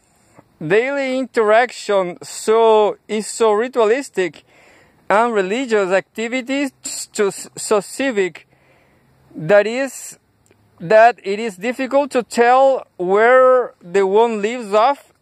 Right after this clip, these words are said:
and the other begins. And both are but expression of what is justly,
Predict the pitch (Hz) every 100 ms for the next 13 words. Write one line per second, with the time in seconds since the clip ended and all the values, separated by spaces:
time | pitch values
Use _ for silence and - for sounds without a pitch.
0 | - 214 220 196 196 226 247 202 196 180
1 | 196 180 160 - _ _ _ _ _ _
2 | _ _ - 196 196 170 220 262 311 -
3 | _ _ - 208 240 190 240 233 214 -
4 | 220 233 254 - 196 185 175 190 202 190
5 | 185 202 220 240 208 - _ _ 208 202
6 | 165 156 190 233 - - - 240 247